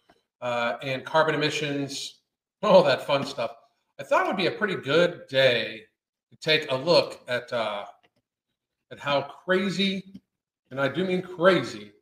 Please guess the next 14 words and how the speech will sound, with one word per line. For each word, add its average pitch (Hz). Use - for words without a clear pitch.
we 139
are 135
to 143
ignore 143
the -
fact 117
that -
being 151
obese 131
and 117
obesity 120
adds 127
very 160
seriously 143